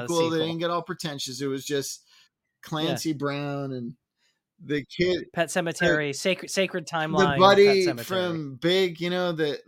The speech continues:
Speaker 1: the kid who was his buddy in Big.
Speaker 2: Yeah,
Speaker 1: And
Speaker 2: yeah.
Speaker 1: he's in it,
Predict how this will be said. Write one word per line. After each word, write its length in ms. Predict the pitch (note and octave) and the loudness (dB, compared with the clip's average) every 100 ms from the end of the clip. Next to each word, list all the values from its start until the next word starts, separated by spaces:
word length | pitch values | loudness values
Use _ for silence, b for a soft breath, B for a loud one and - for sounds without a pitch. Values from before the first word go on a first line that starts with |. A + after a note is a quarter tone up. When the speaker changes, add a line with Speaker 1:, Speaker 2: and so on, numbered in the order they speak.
| C#3 F2 B2+ | -14 -14 -8
Speaker 1:
the 140 | C#3+ | -8
kid 400 | C#3 - F#3 F3+ | -6 -2 0 0
who 240 | F3 E3+ E3 | -2 -2 -2
was 240 | D#3 C3+ | -4 -6
his 200 | C#3+ B2+ | -10 -10
buddy 600 | - C#3+ E3+ F3 E3 D#3+ _ | -4 -2 0 -2 -6 -12 _
in 140 | C#3 | -14
Big. 320 | B2 D3 E3+ E3+ _ _ - | -4 -2 -2 -8 _ _ -6
Speaker 2:
Yeah, 220 | E3+ D3+ | -2 0
Speaker 1:
And 80 | C#3 | -2
Speaker 2:
yeah. 120 | C3+ | -4
Speaker 1:
he's 260 | D#3 F3+ D#3 | -2 -2 -2
in 140 | E3+ | -4
it, 280 | F3 F3 D#3+ | -2 -4 -6